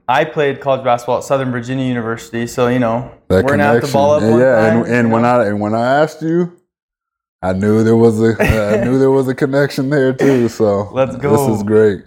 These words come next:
Speaker 2: No,
Speaker 1: Yeah.
Speaker 2: this is great.
Speaker 1: So, like, when it comes to conversion stories, you can just start from the very beginning if
Speaker 2: Yeah.
Speaker 1: you want. And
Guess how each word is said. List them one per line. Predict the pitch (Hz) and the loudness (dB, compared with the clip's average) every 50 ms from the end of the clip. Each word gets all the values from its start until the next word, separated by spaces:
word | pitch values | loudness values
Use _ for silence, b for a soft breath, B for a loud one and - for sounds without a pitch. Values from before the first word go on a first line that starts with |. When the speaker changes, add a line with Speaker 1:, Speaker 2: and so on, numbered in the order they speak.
| - | -14
Speaker 2:
No, | 98 92 107 | -10 -6 -2
Speaker 1:
Yeah. | 127 131 131 123 113 | 0 2 2 2 2
Speaker 2:
this | 110 - | -2 -4
is | - | -6
great. | - 98 98 87 - - _ _ _ _ _ _ _ _ _ _ _ | -6 -4 -6 -6 -8 -12 _ _ _ _ _ _ _ _ _ _ _
Speaker 1:
So, | - 156 156 151 147 139 90 78 - - | -2 0 2 2 2 0 -2 -6 -8 -4
like, | 127 135 135 127 - - - _ _ _ _ _ _ | -2 -2 -2 -2 -4 -8 -18 _ _ _ _ _ _
when | - 139 143 | -8 -6 -6
it | 143 139 | -6 -6
comes | 156 151 156 151 | -6 -6 -6 -6
to | 151 147 | -8 -10
conversion | - 143 131 127 131 131 131 | -10 -8 -6 -4 -4 -4 -6
stories, | 131 - - 139 139 135 127 | -8 -6 -4 -2 -2 -2 -4
you | 131 147 | -6 -6
can | - 170 160 | -4 -4 -4
just | 151 143 - | -4 -4 -4
start | - - 131 131 139 151 156 - - - _ _ _ - | 0 2 2 2 2 0 -4 -6 -12 -18 _ _ _ -12
from | 139 127 | -10 -8
the | 120 117 | -8 -8
very | 110 113 123 123 127 131 135 131 123 | -6 -2 -2 0 0 0 0 -2 -4
beginning | 123 123 117 120 123 120 117 113 113 | -4 -4 -4 -4 -4 -2 -2 2 2
if | |
Speaker 2:
Yeah. | 117 127 139 123 104 | 4 4 4 2 2
Speaker 1:
you | 110 | -2
want. | 110 107 - - | -6 -12 -14 -14
And | - 123 120 117 113 110 - | -10 -8 -8 -8 -8 -10 -14